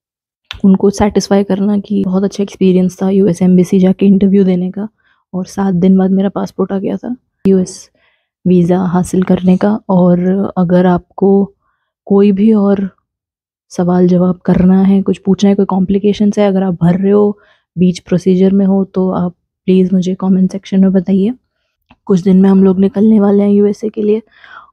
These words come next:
और उससे मतलब जब तक हम जाएंगे I think उससे पहले मैं सारी editing वगैरह करके डाल दूँगी ये vlog। और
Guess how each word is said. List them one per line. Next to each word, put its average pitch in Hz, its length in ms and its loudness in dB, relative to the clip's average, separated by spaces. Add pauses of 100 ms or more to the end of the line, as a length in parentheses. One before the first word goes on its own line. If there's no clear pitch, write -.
और 190 760 0 (220)
उससे 202 760 -2 (100)
मतलब 196 200 2
जब 202 180 -2
तक 208 140 0
हम 214 120 4
जाएंगे 202 420 2
I 202 320 -2 (200)
think 226 200 2
उससे 208 260 -4
पहले 190 280 4
मैं 196 100 2
सारी 190 280 0
editing 180 440 0
वगैरह 180 300 -2
करके 185 300 -8
डाल 175 280 -2
दूँगी 175 240 -2
ये 180 80 -2
vlog। 175 280 -2 (640)
और 190 300 -2